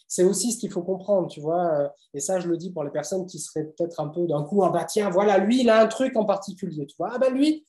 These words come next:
c'est spécial. » En fait, c'est qu'il n'y a rien de spécial.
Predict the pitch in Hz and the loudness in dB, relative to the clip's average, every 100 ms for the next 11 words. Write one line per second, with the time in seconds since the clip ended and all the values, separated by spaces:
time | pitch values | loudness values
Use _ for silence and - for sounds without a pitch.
0 | - - 247 - 247 - - 139 - _ | -6 -4 -2 0 0 2 2 0 -6 _
1 | - 190 302 294 208 - 165 185 269 - | 0 2 2 -2 -4 -4 -2 -2 -2 -2
2 | 220 208 269 202 | -4 0 2 2